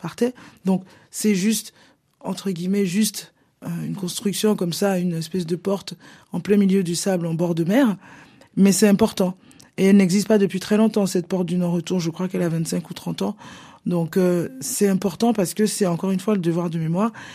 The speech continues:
Et, euh, moi, j'ai déjà emmené mes enfants là-bas pour leur dire, bon, ben voilà, euh, d'où vient maman, euh, là.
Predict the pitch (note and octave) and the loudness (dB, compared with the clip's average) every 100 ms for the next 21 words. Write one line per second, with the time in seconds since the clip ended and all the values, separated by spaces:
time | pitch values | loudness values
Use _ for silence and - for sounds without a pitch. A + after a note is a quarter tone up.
0 | - - - F3+ F3 E3+ E3 E3 E3 F#3+ | -20 -12 0 2 4 4 2 0 0 0
1 | F#3 D#3+ F3+ F3 F#3 D#3 D#3 D3 E3+ D3+ | 0 0 0 4 4 4 -2 -4 -4 -2
2 | E3 F3 - - _ - E3 D#3 E3 D#3+ | -4 -6 -12 -20 _ -4 -2 0 -2 -2
3 | D#3+ D3 D3+ D3+ F#3+ - - - - D#3 | -4 -2 -4 -4 -6 -12 -20 -14 -8 -6
4 | - - - - - - C#3+ F#3 D#3+ E3 | -6 -8 -12 -12 -10 -8 -2 0 0 0
5 | D3+ C#3 D#3+ F#3+ G#3+ G#3+ E3+ G#2 G2+ G#3 | 0 -2 0 2 2 2 -2 -4 -2 -2